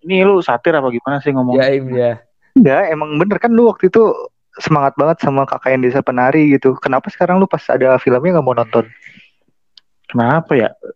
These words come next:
Speaker 1: Ya, gue kurang se-, semenjak ada horor-horor yang kayak Hereditary, terus kayak gitu, itu jadi kayak males gue nonton horor yang begitu gitu.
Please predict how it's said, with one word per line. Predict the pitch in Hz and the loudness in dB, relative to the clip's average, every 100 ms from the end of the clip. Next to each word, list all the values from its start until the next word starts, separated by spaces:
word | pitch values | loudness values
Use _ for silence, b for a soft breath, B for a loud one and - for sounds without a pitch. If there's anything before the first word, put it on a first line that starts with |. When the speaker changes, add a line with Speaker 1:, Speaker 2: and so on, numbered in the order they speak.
| - | -2
Speaker 1:
Ya, | 131 117 113 113 - B B B 139 | 2 2 2 -2 -6 B B B -8
gue | 131 160 175 - - | 0 2 2 -2 -4
kurang | 139 135 135 - - | -2 0 -2 -6 -14
se-, | - 131 - | -8 -8 -8
semenjak | - 143 139 143 | -2 0 0 0
ada | 135 | -2
horor-horor | 131 143 139 131 135 131 131 | -2 0 0 0 0 0 0
yang | 131 131 | -2 -2
kayak | 131 127 127 127 127 - B B B B | 0 2 2 0 -2 -6 B B B B
Hereditary, | 127 127 120 123 127 131 135 135 | 0 2 2 0 0 2 0 0
terus | 131 - | -2 -4
kayak | 135 127 | -2 0
gitu, | 127 | 4
itu | 151 190 151 | 4 4 2
jadi | |
kayak | 143 127 | 0 0
males | 123 113 143 151 | 0 -2 -2 -2
gue | 175 165 _ _ _ b b _ _ _ _ - | -4 -4 _ _ _ b b _ _ _ _ -4
nonton | 135 135 | 0 0
horor | 139 139 139 135 | 0 0 0 0
yang | 135 135 | 0 -2
begitu | 127 131 160 | -2 -2 -2
gitu. | 147 117 | -2 -4